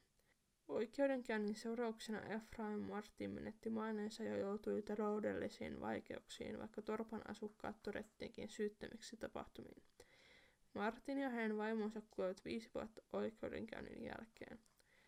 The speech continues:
Torpan rakennus siirrettiin vuonna tuhat yhdeksänsataakahdeksantoista toiselle puolen Keijärven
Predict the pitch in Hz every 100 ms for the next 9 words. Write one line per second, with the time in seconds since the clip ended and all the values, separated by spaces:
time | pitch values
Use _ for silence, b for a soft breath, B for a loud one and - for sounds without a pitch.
0 | B B - 247 277 247 220 226 226 208
1 | 208 - 233 214 214 - 196 208 185 202
2 | - - 240 240 - - - 208 208 214
3 | 208 208 214 190 208 208 - 208 202 208
4 | 202 - - 220 208 202 220 - 208 214
5 | 202 208 208 220